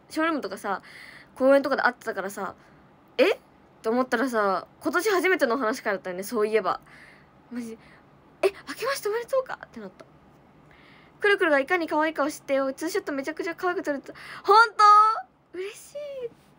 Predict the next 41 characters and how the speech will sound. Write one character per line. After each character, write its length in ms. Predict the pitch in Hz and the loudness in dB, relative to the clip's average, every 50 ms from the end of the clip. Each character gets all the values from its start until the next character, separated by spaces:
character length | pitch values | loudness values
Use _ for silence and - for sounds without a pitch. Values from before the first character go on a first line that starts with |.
| _ - - - - - - - - | _ -20 -20 -20 -20 -20 -20 -20 -20
そ 60 | - 247 | -20 -20
う、 40 | |
ツ 400 | - - - - - - - 285 | -20 -20 -20 -18 -16 -14 -10 -10
ー 60 | 302 311 | -10 -8
シ 80 | 330 | -10
ョ 40 | 330 | -12
ッ 20 | |
ト 100 | - - | -12 -10
マ 160 | 220 233 233 226 | -10 -8 -8 -8
ジ 80 | 214 | -10
新 160 | 220 - 214 | -12 -14 -16
鮮。 120 | 214 247 - - - - - - - - | -16 -18 -20 -20 -20 -20 -20 -20 -20 -4
本 200 | - 339 392 392 | 2 2 2 4
当 100 | 370 415 | 6 6
は 80 | 392 392 | 6 6
ね、 80 | 392 359 | 6 4
私、 440 | 302 - 302 277 269 254 240 226 | 2 2 -2 -6 -6 -6 -6 -6
サ 200 | 220 - 311 370 | -6 -2 0 0
イ 140 | 392 440 453 | 2 2 2
ン 60 | 415 392 | 0 0
会 460 | - 294 262 247 240 233 226 208 - - _ - | 0 0 0 0 0 -4 -6 -10 -12 -14 _ -4
を、 380 | 330 359 349 294 220 185 - - _ _ - | -2 0 2 2 0 0 -4 -8 _ _ -8
あ 80 | 220 | -6
の、 100 | 208 202 | -6 -6
こ 160 | 196 - - | -8 -8 -6
れ、 140 | 220 220 220 | -6 -6 -6
こ 120 | - - 233 | -8 -8 -8
れ 80 | 214 | -6
で 60 | 208 | -4
や 100 | 208 208 | -4 -6
っ 20 | 208 | -6
て、 420 | 208 - 262 262 240 214 202 - - - - - - - - - | -6 -8 -6 -2 -2 -2 -4 -4 -10 -18 -20 -20 -20 -20 -20 -8
そ 140 | - - 359 | -4 0 4
の 260 | 370 370 349 - - | 4 4 6 6 4
後 340 | 403 403 - 311 311 302 277 | 2 2 0 0 0 0 0
す 160 | 311 - - | 0 -2 -4
ぐ 240 | 285 254 269 262 247 | -4 -4 -4 -6 -6
着 140 | - 269 247 | -8 -6 -2
替 180 | 277 339 349 | 0 0 0
え 40 | 302 | -2
て、 460 | 294 - 330 349 330 277 202 - - | -4 -6 -4 -4 -2 -2 -4 -6 -10